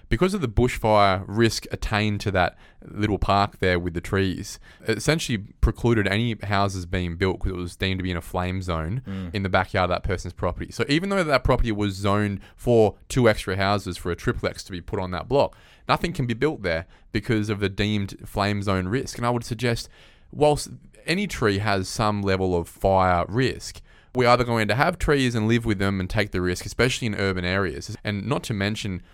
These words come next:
Speaker 1: that hundred years people have lived in the hills and taken that risk and accepted that risk. But especially when you're thinking about suburban areas in the city of Joondalup, for example, or Cambridge, you go, "Well, what real, real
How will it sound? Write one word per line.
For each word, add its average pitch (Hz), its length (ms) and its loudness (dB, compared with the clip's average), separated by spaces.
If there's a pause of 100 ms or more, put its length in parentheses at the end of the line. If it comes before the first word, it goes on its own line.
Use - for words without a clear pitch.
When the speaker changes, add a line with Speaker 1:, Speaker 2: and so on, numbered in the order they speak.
(180)
Speaker 1:
that 101 260 -6 (180)
hundred 135 380 0
years 113 280 0
people 104 280 0
have 90 100 -2
lived 107 280 -2 (100)
in 107 100 -6
the 90 60 -4
hills - 480 -4 (180)
and 95 160 -6
taken 101 300 -2
that 90 180 -2
risk 95 220 -2
and 90 100 -8
accepted - 380 -6
that 85 160 -4
risk. 85 320 -10 (440)
But 123 100 -2
especially 170 440 -2
when 165 60 -2
you're 120 80 -4
thinking 120 360 -4
about 92 300 0
suburban 113 520 4
areas 101 400 0
in 87 100 -6
the 85 80 -6
city 101 240 -6
of 80 80 -8
Joondalup, 110 420 -4
for - 140 -10
example, 87 440 -4
or 95 160 0
Cambridge, 107 640 -6
you 120 140 -2
go, 123 60 -4
"Well, 123 200 2 (420)
what 175 280 2
real, 135 520 4 (160)
real 120 520 6